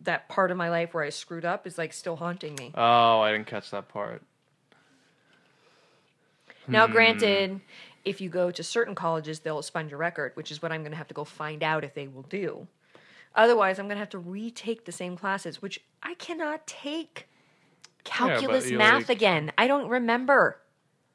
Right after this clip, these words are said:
Speaker 1: I would have to take twelve classes to get to calculus again at this point in my life.
Speaker 2: Yeah. I don't know, though. I mean, it's like you're eighteen, you're an adult.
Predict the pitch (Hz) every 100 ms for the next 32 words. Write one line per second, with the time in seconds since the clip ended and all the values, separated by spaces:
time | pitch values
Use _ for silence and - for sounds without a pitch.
0 | _ _ _ _ _ _ _ _ _ _
1 | _ _ _ - 254 269 269 254 - 226
2 | 220 220 214 202 190 165 175 175 180 170
3 | 165 151 143 147 139 _ - 165 156 -
4 | 156 143 135 139 131 131 131 131 127 _
5 | _ _ _ _ _ _ _ _ _ _
6 | _ _ _ 165 175 175 139 120 120 120
7 | 113 113 107 107 107 _ _ _ _ _
8 | _ _ _ _ _ _ - 147 151 139
9 | 139 127 139 139 143 139 123 120 110 107
10 | 123 151